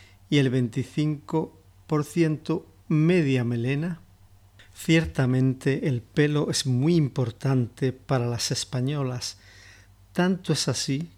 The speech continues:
que el ochenta y tres por ciento considera que su melena es su seña de identidad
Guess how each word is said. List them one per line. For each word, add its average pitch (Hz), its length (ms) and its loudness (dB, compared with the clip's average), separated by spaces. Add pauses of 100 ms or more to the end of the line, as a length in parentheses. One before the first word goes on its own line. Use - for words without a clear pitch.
que 135 120 2
el 127 60 2
ochenta 127 480 0
y 120 60 0
tres 143 320 -4
por 131 200 -4
ciento 135 520 -2
considera 139 840 -2 (640)
que 135 100 0
su 135 240 0
melena 151 640 0 (100)
es 156 220 0
su - 260 -2
seña 143 560 2
de 123 140 2
identidad 117 800 -2